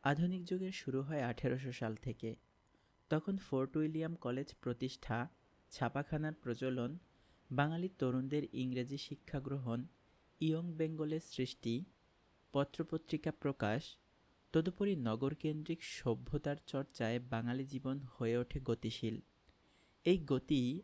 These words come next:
আধুনিক বাংলা সাহিত্য সৃষ্টিতে সহায়ক ভূমিকা পালন করে।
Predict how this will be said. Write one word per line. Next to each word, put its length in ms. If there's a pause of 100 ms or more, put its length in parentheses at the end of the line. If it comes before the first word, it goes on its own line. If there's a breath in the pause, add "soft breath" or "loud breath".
আধুনিক 480 (120)
বাংলা 360
সাহিত্য 580
সৃষ্টিতে 680
সহায়ক 520
ভূমিকা 480
পালন 360
করে। 320